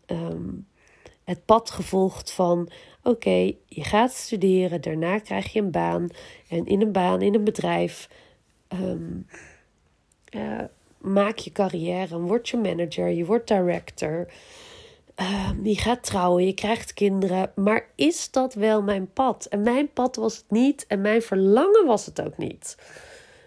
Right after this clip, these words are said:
Ehm, ik, mijn verlangen is om echt mijn eigen bedrijf op te bouwen.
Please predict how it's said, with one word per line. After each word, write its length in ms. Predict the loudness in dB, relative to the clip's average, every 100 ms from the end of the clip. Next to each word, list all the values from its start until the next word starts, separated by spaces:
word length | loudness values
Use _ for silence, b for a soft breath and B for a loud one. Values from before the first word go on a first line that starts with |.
| B _
Ehm, 560 | -8 -6 -6 -6 -8 -10 -12 -18 _ _ _ _ -6
ik, 380 | -2 -2 -6 -14
mijn 340 | -6 0 0 0
verlangen 480 | -2 -2 -2 -4
is 260 | -4 -6 -6
om 200 | -8 -8 _ _
echt 500 | 0 2 0 -10 -10
mijn 160 | -10 -6
eigen 440 | -4 -2 -2 -4
bedrijf 360 | -8 -6 -8 -8
op 200 | -10 -10
te 120 | -8
bouwen. 460 | -6 -4 -4 -6